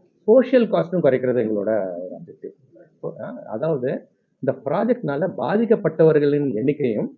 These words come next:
நாங்கள் குறைக்க வேண்டும். அவங்களுக்கு பாதிக்கப்பட்டவங்களுக்கு வந்து அவங்களுக்கு தேவையான நிவாரணம் வழங்க வேண்டும். அது ஒரு ப்ராஜெக்டோட அப்ஜெக்டிவ் தான். ஏன்னா அப்படி இருந்தா தான் எங்களுக்கு இந்த மாதிரி ப்ராஜெக்ட் ஃபண்டிங் நாங்க வந்து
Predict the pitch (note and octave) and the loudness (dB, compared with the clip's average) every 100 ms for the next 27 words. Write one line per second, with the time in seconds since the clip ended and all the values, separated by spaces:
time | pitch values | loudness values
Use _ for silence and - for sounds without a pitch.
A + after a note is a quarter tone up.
0 | _ A#2 B2 D#3+ - G#2+ A2+ F#2+ - G3 | _ -8 -6 -4 -4 -4 -4 -6 -8 -10
1 | - _ _ _ _ _ - C#3 C3 A#2+ | -12 _ _ _ _ _ -4 0 0 -2
2 | G#2 A2+ D#3+ E3 D#3+ B2 A#2 A2+ G#2+ G#2+ | -4 -2 -2 -2 -4 -2 -2 -2 -4 -6
3 | G2 F#3+ B2+ A#2 - G#2 F#2+ G2+ B2 C#3+ | -6 -6 -4 -4 -4 -4 -2 -4 -4 -6
4 | G2 G2+ A2+ F#2+ E2+ D#2+ D#2 _ _ _ | -6 -6 -6 -8 -10 -16 -20 _ _ _
5 | _ _ - _ G2 F#3+ E3 D#3+ A2+ A#2 | _ _ -20 _ -2 2 4 2 -2 -2
6 | C3 A#2 C3+ A2 - - G#2 G2+ - G#2+ | -2 -4 -2 -4 -6 -8 -8 -8 -8 -8
7 | A2 F#2+ A2+ A2 A2 C#3+ C3 E3+ A#2+ A2 | -8 -8 -4 -2 -2 -2 -2 -2 -4 -6
8 | G#2 F#3+ F3 G#2+ G#2+ B2+ B2+ D3 D#3 - | -6 -6 -6 -6 -6 -4 -4 -4 -6 -16
9 | _ - B2 C#3+ A2 F2 - - G#3+ G3+ | _ -2 2 2 0 -6 -6 0 2 2
10 | C3 G#2+ G2 G2 A2 G3 - | 0 -4 -6 -6 -4 -4 -6